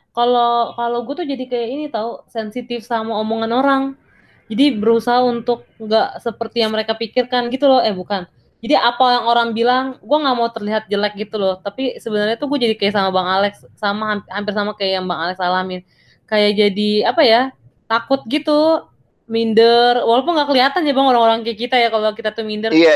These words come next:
Speaker 2: iya.
Speaker 1: Lebih ke arah, "Nih anak perasaan nggak
Speaker 2: Orang
Speaker 1: tahu
Speaker 2: mikir,
Speaker 1: malu,"
Speaker 2: "Ah,
Speaker 1: gitu.
Speaker 2: minder."
Speaker 1: Oh, padahal
Speaker 2: Iya, iya.
Speaker 1: sebenarnya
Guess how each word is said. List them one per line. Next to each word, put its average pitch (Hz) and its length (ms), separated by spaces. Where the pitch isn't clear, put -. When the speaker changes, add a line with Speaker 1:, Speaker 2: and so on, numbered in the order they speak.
Speaker 2:
iya. 160 200
Speaker 1:
Lebih 226 200
ke 269 80
arah, 262 280
"Nih 339 160
anak 370 240
perasaan 349 240
nggak 311 80
Speaker 2:
Orang - 160
Speaker 1:
tahu - 40
Speaker 2:
mikir, - 240
Speaker 1:
malu," - 120
Speaker 2:
"Ah, 160 80
Speaker 1:
gitu. 151 120
Speaker 2:
minder." 156 400
Speaker 1:
Oh, 262 120
padahal 277 380
Speaker 2:
Iya, 302 160
iya. 285 80
Speaker 1:
sebenarnya 403 320